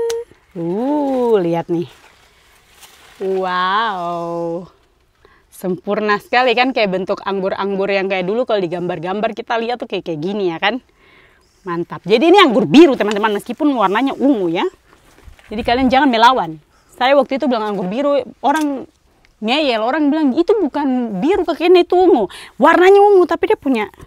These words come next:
apa tuh? Memang warnanya ungu, tapi dia punya nama tuh anggur biru. Kalian jangan macam-macam. <laughs> Saya beli, saya tahu ini anggur, anggur apa. Oke deh, pokoknya ini kita punya hasil panen di sore hari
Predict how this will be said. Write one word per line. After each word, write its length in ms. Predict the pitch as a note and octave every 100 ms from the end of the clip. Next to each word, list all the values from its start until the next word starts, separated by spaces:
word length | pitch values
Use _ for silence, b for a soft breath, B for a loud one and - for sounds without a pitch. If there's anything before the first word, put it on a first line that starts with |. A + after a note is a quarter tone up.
| _ _
apa 160 | B3 -
tuh? 200 | G3 - _ _ _ _ _ _ B B B B
Memang 320 | B3+ F#4 D#4+
warnanya 320 | B3 C#4+ D4+
ungu, 240 | D#4 C4+
tapi 240 | A#3 B3+ D4+
dia 60 | A#3+
punya 240 | F#3 A#3+
nama 80 | D4
tuh 160 | C4
anggur 160 | E3+ C#3
biru. 240 | G#3 B3
Kalian 400 | - A3+ D4+ D4 - - B B -
jangan 240 | G#3+ G#3 -
macam-macam. 400 | A#3 B3 C4+ A3+ F#3+
<laughs> 220 | D#4 A3+ _ _ _ _ B B B
Saya 240 | - D#4 C#4+
beli, 240 | A3 B3
saya 240 | C4 C4
tahu 320 | G3 - B3+ B3
ini 80 |
anggur, 400 | A#3+ A#3 G#3+ F3 - -
anggur 240 | G3+ E3+
apa. 320 | G3 B3+ D3 - B B B B
Oke 240 | C4 B3
deh, 160 | A3 - -
pokoknya 320 | G3 G#3+ A3
ini 160 | A#3+ A3
kita 240 | A3+ A#3
punya 240 | A3+ F3+ F3+
hasil 400 | E3+ E3+ F#3 E3+ -
panen 640 | - C#4+ C#4 C4 C4+ C4+
di 80 | A3+
sore 240 | - F#3+
hari 240 | E3+ F3+